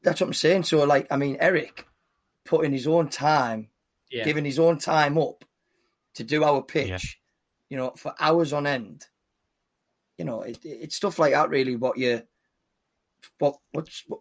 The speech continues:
Speaker 1: you know, what you take for granted, and it should
Speaker 2: Yeah.
Speaker 1: be, I mean, I, you know, like I said, as grou-, I mean, Eric's, Eric was a,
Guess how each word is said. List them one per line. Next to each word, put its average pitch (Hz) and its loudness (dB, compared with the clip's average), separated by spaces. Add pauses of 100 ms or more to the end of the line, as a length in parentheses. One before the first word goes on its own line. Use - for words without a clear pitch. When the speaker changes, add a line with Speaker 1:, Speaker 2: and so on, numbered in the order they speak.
(120)
Speaker 1:
you 170 2
know, 127 2
what 139 4
you 151 -6
take 160 0
for 127 -4
granted, 143 -2
and 123 -4
it 110 -10
should 131 -4
Speaker 2:
Yeah. 127 -6
Speaker 1:
be, 120 -6 (420)
I 127 -4
mean, 135 2
I, 156 0 (260)
you 139 -6
know, 127 -6
like 123 -8
I - -16
said, 135 0
as 123 -6
grou-, 139 -2
I 160 -8
mean, 131 -4
Eric's, - -4 (140)
Eric 135 0
was 123 -6
a, 117 -2